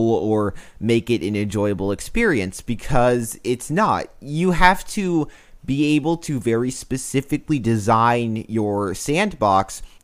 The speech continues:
and the tool set you give your players, um, in order to actually make, um, the,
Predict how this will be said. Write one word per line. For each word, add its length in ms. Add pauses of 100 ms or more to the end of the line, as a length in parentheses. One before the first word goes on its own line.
and 140
the 80
tool 400
set 340
you 140
give 300
your 160
players, 640 (380)
um, 480
in 120
order 360
to 180
actually 840
make, 720
um, 460 (100)
the, 180